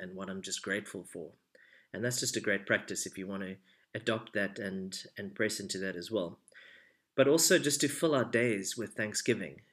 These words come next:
You know, we can pause at any time in the day and just give thanks to God for what he's done and for what he is doing. Just take any excuse just to pause, to reflect, to remind yourself on, of what God has done and what, who he is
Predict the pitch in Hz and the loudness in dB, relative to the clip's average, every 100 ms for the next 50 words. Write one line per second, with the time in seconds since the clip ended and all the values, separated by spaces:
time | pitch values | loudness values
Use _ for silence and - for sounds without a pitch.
0 | _ 107 101 110 110 123 131 127 165 170 | _ -10 -6 -4 -2 -2 -2 0 4 6
1 | 127 120 131 131 147 139 127 113 131 113 | 6 2 -2 -2 -2 0 0 4 4 4
2 | 98 101 113 - - - 123 117 139 139 | 2 -2 -2 -2 -6 -4 -4 -2 0 0
3 | 143 - 120 135 101 98 - 107 101 107 | 0 -2 0 0 0 -2 -2 0 0 -2
4 | 113 110 - 117 107 92 95 104 95 104 | -4 -2 0 0 0 -4 -6 -6 -4 -6
5 | - - - 117 113 131 120 92 95 127 | -6 -10 -8 -2 -2 -2 -4 -6 -6 -8
6 | - - - - - 151 165 127 151 135 | -8 -16 -20 -20 -2 0 2 0 0 0
7 | 123 - 143 139 - - 117 - 110 107 | -2 -2 0 -2 -2 -6 -4 -6 -6 0
8 | 110 110 107 - 101 98 101 113 104 - | 2 2 0 -2 -4 -4 -2 -2 -2 -6
9 | - 107 101 101 - - - - 104 107 | -6 -4 -4 -8 -12 -20 -16 -8 -4 -2
10 | 113 117 110 - 95 90 - - - 101 | -2 -2 -2 -4 -4 -6 -12 -18 -12 -8
11 | 95 92 92 - 90 - - 101 113 117 | -8 -8 -12 -16 -20 -18 -12 -4 -4 -4
12 | 104 98 92 - 92 92 92 95 101 - | -4 -2 -4 -6 -6 -6 -6 -6 -8 -10
13 | - - 139 160 107 120 87 - | -16 -4 0 2 2 2 0 -6